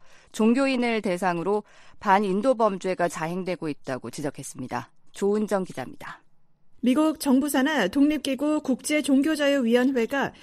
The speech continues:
Speaker 2: 일일 발표한 연례 보고서에서 북한을 종교자유 특별 우려국으로 또다시 지정할 것을 국무부에 권고했습니다. 종교자유 특별 우려국은 정부가 국민의 종교자유를 심각하게 침해하거나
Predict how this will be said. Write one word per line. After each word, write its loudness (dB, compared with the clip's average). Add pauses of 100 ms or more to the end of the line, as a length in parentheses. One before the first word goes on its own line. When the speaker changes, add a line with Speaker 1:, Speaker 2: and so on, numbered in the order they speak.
(180)
Speaker 2:
일일 2
발표한 2
연례 6
보고서에서 0 (300)
북한을 2
종교자유 2
특별 -2
우려국으로 2
또다시 -2
지정할 0
것을 0
국무부에 2
권고했습니다. 0 (480)
종교자유 2
특별 -2
우려국은 0 (260)
정부가 2
국민의 2
종교자유를 2
심각하게 -2
침해하거나 -2